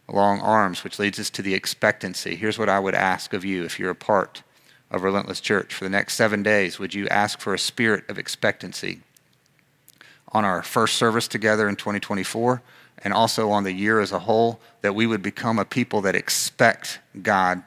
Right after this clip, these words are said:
to do God things and not to be limited by our humanity or our dreams or any of that, that we would become an expectant church, expecting God to do the supernatural because he's God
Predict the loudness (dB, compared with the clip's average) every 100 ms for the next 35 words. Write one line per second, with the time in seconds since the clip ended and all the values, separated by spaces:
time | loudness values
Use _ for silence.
0 | -8 -8 -4 -4 -2 0 2 0 -2 -4
1 | -4 -10 -18 _ _ -2 2 2 0 -4
2 | -2 0 0 2 0 2 2 4 4 0
3 | -4 -2 -2 -2 -2 -4 -2 0 2 2
4 | 0 -4 -4 -4 -6 -4 -6 -6 -4 -4
5 | -2 -4 -4 -10 -20 -20 _ -2 0 -2
6 | -2 -2 0 0 -2 -4 -4 0 0 0
7 | -2 -10 -10 -18 _ _ _ _ _ -2
8 | 0 0 -4 -6 -4 -4 0 2 2 0
9 | -4 2 4 4 2 -4 _ _ -6 -6
10 | 0 2 2 0 -2 -2 2 2 2 0
11 | -6 -6 -6 -6 -4 -6 2 4 4 0